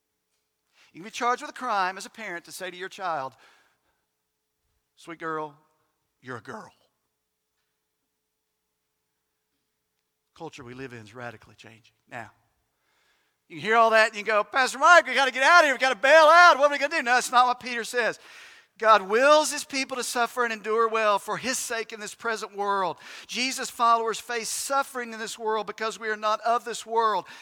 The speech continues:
How do we suffer well as Jesus' followers in this present world? First Peter one, one and two. Say, we just read that, gonna read it again. We're gonna break it down very quickly and give you some application. First Peter one, one, "Peter, an apostle of Jesus Christ, to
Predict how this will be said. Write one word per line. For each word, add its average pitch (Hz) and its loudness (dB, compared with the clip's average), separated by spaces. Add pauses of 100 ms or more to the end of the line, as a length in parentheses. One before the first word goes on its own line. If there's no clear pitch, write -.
How 240 4
do 277 4
we 262 -6
suffer 262 -4
well 220 0 (240)
as 202 -6
Jesus' 233 -10
followers 220 -2
in 226 -10
this 208 -4
present 220 -8
world? 202 -2
First 220 -8
Peter 220 -8
one, 208 -6
one 208 -6
and 196 -16
two. 202 -10 (340)
Say, 208 -10
we 190 -6
just 165 -10
read 196 -4
that, 240 -4
gonna 180 -8
read 185 -4
it 202 -6
again. 180 -8
We're 147 -12
gonna 156 -14
break 180 -6
it 196 -20
down 190 -8
very 185 -8
quickly 185 -12
and 156 -18
give 165 -14
you 165 -16
some 180 -12
application. 175 -10 (420)
First 202 -6
Peter 220 -8
one, 226 -4
one, 233 -4
"Peter, 302 -6 (300)
an 220 -8
apostle 269 -8
of 208 -8
Jesus 190 -12
Christ, 254 -8
to 277 -14